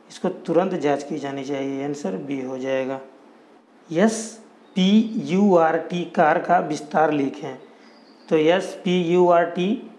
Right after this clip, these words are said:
कार का full form क्या हो जाएगा? Self propelled ultrasonic rail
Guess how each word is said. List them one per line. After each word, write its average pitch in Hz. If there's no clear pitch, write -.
कार 165
का 165
full 180
form 170
क्या 165
हो 156
जाएगा? 160
Self 226
propelled 190
ultrasonic 180
rail 175